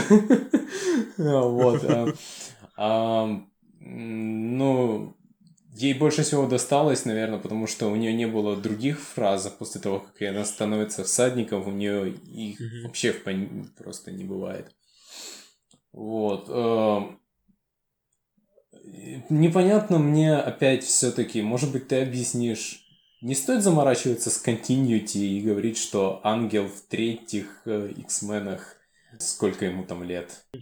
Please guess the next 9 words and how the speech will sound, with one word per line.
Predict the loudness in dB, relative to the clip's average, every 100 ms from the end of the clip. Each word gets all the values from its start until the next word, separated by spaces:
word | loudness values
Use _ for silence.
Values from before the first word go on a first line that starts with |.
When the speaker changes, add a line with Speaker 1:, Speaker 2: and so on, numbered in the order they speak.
| -14
Speaker 2:
Пи-, | -14
ш-, | -10 -10 -12 _
восемнадцать. | -14 -10 -8 -8 -2 4
Speaker 1:
Да, | 8 8 6 4
а | 2
здесь | 0 -2 -2
он | -2
восьми-, | -2 0 0 -2 -4 -8
восемнадцатых, | -4 -2 0 0 0 0 -2 -6 -10 -10 -12